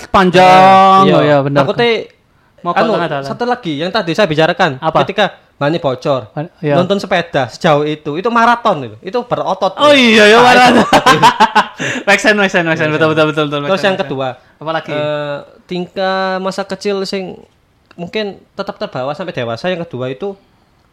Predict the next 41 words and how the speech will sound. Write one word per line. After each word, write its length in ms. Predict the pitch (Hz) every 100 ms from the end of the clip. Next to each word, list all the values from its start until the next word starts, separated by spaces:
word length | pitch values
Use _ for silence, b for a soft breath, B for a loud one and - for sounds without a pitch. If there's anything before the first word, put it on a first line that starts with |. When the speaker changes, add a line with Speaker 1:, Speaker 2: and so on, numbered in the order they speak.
| _ _
Speaker 2:
suka 440 | - 170 190 180
nonton 500 | 175 175 175 175 175
kartun. 680 | - 175 180 - 160 101 95 90 _ _ _ _ _
Speaker 1:
Anime 540 | - 151 151 151 156 143 123
ya, 200 | 120 120
lebih 200 | 135 127 131
Speaker 2:
Kartun 380 | 127 151 117
Speaker 1:
tepatnya. 160 | 131 117
Speaker 2:
beda. 80 | 151
Speaker 1:
Oh, 120 | 156
kartun 240 | 156 143
Speaker 2:
Iya, 100 | 143
Speaker 1:
beda 100 | 131
Speaker 2:
anime, 80 | 139
Speaker 1:
ya. 100 | 127
Speaker 2:
anime. 200 | 113 110 - b b b b
Speaker 1:
Ya, 140 | 143 139
ya, 60 |
Speaker 2:
Dulu 100 | 139
Speaker 1:
ya, 80 | 131
Speaker 2:
gi-, 80 | 127
Speaker 1:
ya. 80 | 131
Speaker 2:
kita 120 | 220
sih 100 | 277
begini, 340 | 277 269 185 147 113
saya 260 | 220 247 254 -
menggambarkan 520 | 226 214 143 151 208
ya. 100 | 156 110 _ _ _ -
Generasi 580 | 143 143 156 170 - 180 180 175
kita, 480 | 175 160 139 131 135
generasi 320 | 147 151 139
Speaker 1:
Ya. 20 |
Speaker 2:
sembilan 220 | 165 139 131
puluh, 300 | 143 135 147
ya 120 | 143
kan? 120 | 170 190 - _
Speaker 1:
Hmm. 260 | - 151 131
Speaker 2:
Itu 420 | - - 226 214 - _ _ _ _ _ _ _
nyadar 320 | 214 226 226
apa 120 | 226
enggak? 240 | 202 135